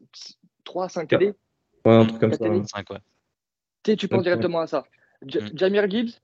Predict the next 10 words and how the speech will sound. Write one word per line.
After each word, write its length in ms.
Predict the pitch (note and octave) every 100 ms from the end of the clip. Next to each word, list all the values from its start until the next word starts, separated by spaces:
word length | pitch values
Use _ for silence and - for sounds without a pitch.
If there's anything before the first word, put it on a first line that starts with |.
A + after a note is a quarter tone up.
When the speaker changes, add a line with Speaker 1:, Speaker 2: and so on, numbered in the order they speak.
| _
Speaker 1:
tu 140 | -
penses 180 | - F3
directement 680 | D#3+ G3 F#3+ G3+ G3 G3+ G#3 _ _ _ -
à 260 | E3 F3+ -
que 80 | E3
le 60 |
mec 180 | F3+ F3+
fait 140 | E3
tout. 260 | D3+ G3+ G#3 _ _ _ _ -
Et 300 | D3+ D3